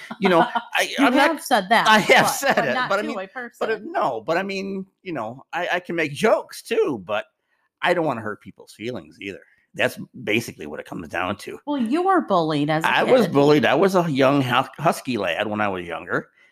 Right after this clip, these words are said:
Speaker 1: I, I'm still big now, but I mean, there was a time where I was a hundred forty pounds, you know. I'm talking, you know, at, at age thirty-five. And it's like, well, you know, I'm sixty now, and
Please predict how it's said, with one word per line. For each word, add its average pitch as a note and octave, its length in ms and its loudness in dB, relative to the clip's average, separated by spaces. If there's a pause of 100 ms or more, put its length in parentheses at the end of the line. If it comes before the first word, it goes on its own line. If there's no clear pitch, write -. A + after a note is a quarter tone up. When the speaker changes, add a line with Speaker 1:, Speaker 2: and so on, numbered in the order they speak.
(120)
Speaker 1:
I, A#2 180 0 (160)
I'm G#2 140 -4
still - 400 2
big F2+ 260 -4
now, A2+ 320 0
but A2 140 0
I A#2+ 60 4
mean, C#3 340 4
there E3 100 2
was D3 140 4
a C3 60 2
time D3 300 -2
where A#2+ 180 4
I A2 40 2
was G#2+ 140 0
a G2+ 80 -2
hundred G#2 300 -2
forty G2 260 -10
pounds, - 500 -4
you F2+ 80 -12
know. F#2+ 260 -6 (340)
I'm C#3+ 100 -4
talking, G2+ 680 0 (300)
you B2+ 140 -4
know, F#2 160 -4
at, D#2+ 80 -12 (140)
at A2+ 180 -2
age A2+ 340 -2
thirty-five. A2+ 880 0 (520)
And G2+ 440 -2 (1200)
it's C#3+ 260 -2
like, A2 220 -4
well, B2+ 580 0 (140)
you E3+ 120 2
know, B2+ 380 2 (920)
I'm G#2+ 140 -2
sixty F#4 460 -6
now, C3+ 400 0
and F#2+ 160 -6